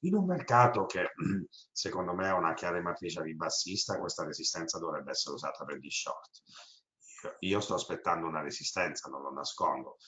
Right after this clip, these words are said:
e mi ero ripromesso di chiudere i long prima delle festività e di questa boutade del rally di Natale e di rimanere flat, l'ho fatto.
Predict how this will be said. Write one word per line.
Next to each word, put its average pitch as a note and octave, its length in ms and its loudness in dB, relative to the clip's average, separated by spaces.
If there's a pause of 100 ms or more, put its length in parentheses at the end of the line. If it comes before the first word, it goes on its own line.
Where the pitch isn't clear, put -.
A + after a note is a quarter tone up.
(360)
e C#2+ 100 -12
mi C#2 180 -6
ero D2 220 -2
ripromesso D#2 720 0
di D2+ 240 -6
chiudere E2 380 -2
i D#2 40 -2
long F#2+ 600 2 (540)
prima F2 280 -2
delle E2+ 240 2
festività E2 920 4
e D#2 160 -6
di D2+ 100 -4
questa F2 300 -4
boutade E2+ 460 2
del D#2+ 140 -2
rally D#2+ 300 -2
di D#2 100 -8
Natale F#2+ 520 4
e - 20 -2
di D#2+ 100 -4
rimanere D#2 400 -2
flat, D2 440 -6
l'ho D2 160 -4
fatto. C#2 600 -2